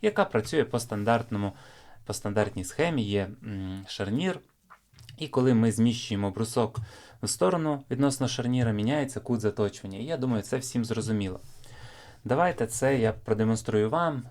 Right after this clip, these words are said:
на прикладі. Ось, наприклад, встановимо тут кутомір, обнуляємо його.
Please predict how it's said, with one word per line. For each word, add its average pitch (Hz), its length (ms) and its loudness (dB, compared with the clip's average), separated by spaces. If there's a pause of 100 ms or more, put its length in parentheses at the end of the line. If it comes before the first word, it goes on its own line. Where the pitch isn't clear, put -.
на 123 220 2
прикладі. 104 720 -2 (920)
Ось, 117 240 -2
наприклад, 113 440 -2 (500)
встановимо 113 560 2
тут - 240 -4
кутомір, 175 580 -4 (340)
обнуляємо 147 560 2
його. 127 360 -4